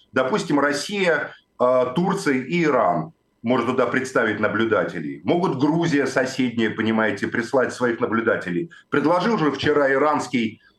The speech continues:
э, <coughs> там Раиси, по-моему, предложил три плюс три. То есть вернуться. Три страны. Турция, Россия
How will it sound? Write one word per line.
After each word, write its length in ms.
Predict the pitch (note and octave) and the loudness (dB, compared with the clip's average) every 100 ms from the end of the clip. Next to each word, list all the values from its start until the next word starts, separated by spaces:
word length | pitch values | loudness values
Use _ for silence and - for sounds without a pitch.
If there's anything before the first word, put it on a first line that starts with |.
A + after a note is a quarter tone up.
| _ _ - | _ _ -2
э, 500 | A2 A#2+ B2 A#2+ A#2+ - - - - - _ _ - | 2 4 2 0 0 -2 -2 -2 -4 -8 _ _ -4
<coughs> 580 | A3+ - G3 C#3+ - - | -2 0 -2 -4 -8 -2
там 160 | C#3 C3 | 0 2
Раиси, 380 | D3 D#3 - G#3+ | 2 0 -2 -2
по-моему, 240 | D#3+ A#2 | 0 0
предложил 460 | A2+ A#2+ C#3 B2 A2+ | 0 2 2 2 0
три 140 | C3 | -2
плюс 300 | C#3 C#3 - | 0 -2 -2
три. 280 | - G#2+ - _ _ _ _ _ _ _ _ _ _ _ _ - | -6 -8 -8 _ _ _ _ _ _ _ _ _ _ _ _ -6
То 60 | |
есть 120 | A2 | -4
вернуться. 440 | G#2 C3+ C#3 A2 G2+ | 0 0 0 -2 -4
Три 160 | C#3+ E3+ | -2 -2
страны. 580 | - D3+ D3+ F#2 E2+ - - _ | 0 0 2 0 -4 -12 -20 _
Турция, 680 | F3 E3 - C3 A2+ G2+ - - - | 0 2 2 2 2 0 -6 -20 -4
Россия 800 | A2 B2+ B2+ D#3 C#3 A2 G2 | 0 2 0 0 2 2 0